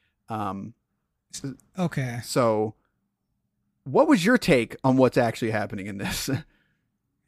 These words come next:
Speaker 2: So my initial th-, take was, and was there's an accident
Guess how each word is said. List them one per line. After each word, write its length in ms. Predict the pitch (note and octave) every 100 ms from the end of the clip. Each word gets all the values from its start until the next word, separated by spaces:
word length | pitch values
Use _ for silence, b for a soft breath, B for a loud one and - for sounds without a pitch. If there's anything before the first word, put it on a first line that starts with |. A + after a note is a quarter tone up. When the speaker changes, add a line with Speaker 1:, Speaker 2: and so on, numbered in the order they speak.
| _ -
Speaker 2:
So 160 | -
my 240 | F#3+ G#3 C4+
initial 520 | F3 F3 G3+ A3+ G3
th-, 100 | - - _
take 340 | - F#3 E3 D#3
was, 560 | D3+ C#3+ C#3 C3+ - - -
and 600 | F3 D#3 C#3 C3+ C3 B2+ _ _ _ _ _ _ _ _ _ _ _ _ _ _ _ _
was 640 | E3 D#3 C#3+ C#3 C3 - - _ _ _ _ _ _ _ _ _ _ _ _ F3+
there's 160 | D#3+
an 100 | D3+ -
accident 580 | F3 G3+ - G#3+ A3